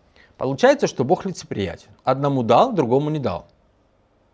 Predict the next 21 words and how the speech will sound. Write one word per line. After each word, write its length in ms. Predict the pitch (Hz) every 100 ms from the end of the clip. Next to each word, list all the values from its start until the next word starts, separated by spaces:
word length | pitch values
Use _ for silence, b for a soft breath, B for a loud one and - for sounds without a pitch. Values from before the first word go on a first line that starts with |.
| _ b b b b
Послушайте 440 | - 247 233 -
внимательно. 400 | 190 131 - -
То, 180 | - 285
что 160 | 277 190
я 120 | 175
сейчас 260 | - 196
читаю, 640 | 196 - 160 104 95 156 240 - _ _ b b b b
я 100 | 233
читаю 560 | 226 208 226 240 214 220
о 120 | 180
собрании. 720 | - 175 175 156 107 85 - -
То 60 |
есть, 200 | 143 - - -
давайте 320 | 180 294 220
будем 240 | 185 180
так. 320 | - 95 - _ _ b b b
Когда 200 | - 175
я 60 | 285
сейчас 380 | - 208 226 180
читаю, 400 | - 185 302 277
представьте, 840 | - 175 - - 196 190 - 285